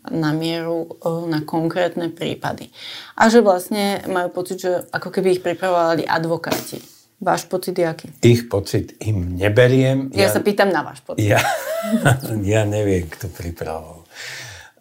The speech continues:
Speaker 2: tie novely v mnohom sú tam napríklad, e,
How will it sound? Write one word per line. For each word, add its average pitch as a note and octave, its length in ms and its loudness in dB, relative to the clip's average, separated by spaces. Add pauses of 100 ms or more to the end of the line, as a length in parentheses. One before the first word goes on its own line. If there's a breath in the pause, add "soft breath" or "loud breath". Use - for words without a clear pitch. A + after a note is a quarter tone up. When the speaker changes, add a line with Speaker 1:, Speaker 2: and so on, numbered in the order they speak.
(560)
Speaker 2:
tie F#2 280 2
novely A#2+ 720 4
v F#2 140 -4 (100)
mnohom G2+ 1300 2 (520 soft breath)
sú B2+ 380 4
tam G#2+ 240 2
napríklad, F#2+ 720 -4
e, G2+ 100 -6